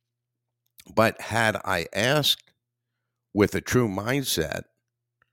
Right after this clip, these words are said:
of being in the accordance with God's will and that it would show glory to them, I'm one hundred percent convinced that that's exactly what they would have done.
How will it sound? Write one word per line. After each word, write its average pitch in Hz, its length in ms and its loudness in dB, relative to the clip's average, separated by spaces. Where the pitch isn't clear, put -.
of 76 200 -2
being 110 260 0
in 92 140 -4
the 80 360 -6
accordance 107 540 -2
with 85 200 -6
God's 82 320 -4
will 87 640 -2
and 87 160 -2
that 87 160 0
it 78 60 -6
would 78 200 -4
show 85 180 -2
glory 82 400 -4
to 80 160 -12
them, 117 480 -4
I'm 90 200 0
one 92 200 0
hundred 85 360 -4
percent 87 480 -4
convinced 92 600 -2
that 76 160 -4
that's 78 260 -2
exactly 78 460 -4
what 76 180 -4
they 69 100 -4
would 69 180 -4
have 67 160 -10
done. 101 380 -2